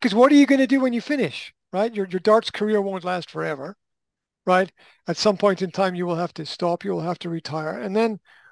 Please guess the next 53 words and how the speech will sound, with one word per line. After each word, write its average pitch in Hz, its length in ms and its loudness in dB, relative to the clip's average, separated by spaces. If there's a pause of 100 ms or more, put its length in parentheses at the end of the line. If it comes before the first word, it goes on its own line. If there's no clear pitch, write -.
(120)
what 202 180 2
are 214 40 0
you 214 80 2
gonna 214 200 2
do 202 140 -2
next 214 360 0
if 156 120 -6
you 190 60 0
haven't 175 220 -8
built 190 260 0
up 185 160 0
a 170 120 -2 (420)
following 185 720 2 (180)
and 170 180 -2
if 156 100 -8
you 175 100 -2
haven't 175 220 -4
used 175 260 -6
your 170 180 -4 (360)
personality 185 640 0
in 156 100 -6
some 170 220 -4
way? 190 140 -4
There's 180 180 -4
nothing 196 440 -2
that 185 200 -6
you 196 120 -4
can 190 360 -6 (680)
do 214 320 -4 (180)
next, 131 440 -14
'cause, - 200 -18 (120)
you 180 80 -12
know, 160 120 -10
where 160 220 -8
do 170 80 -8
you 170 120 -6
go 175 220 -4
and 165 100 -8
what 170 160 -6
do 165 60 -10
you 165 120 -8
do 208 200 -4
if 156 100 -8
people 165 240 -8
don't 165 160 -8
know 165 140 -8
who 156 120 -6
you 156 200 -6
are? 160 340 -4 (580)
You've 151 140 -10
got 165 140 0
to, 160 180 -2
uh, 156 140 -4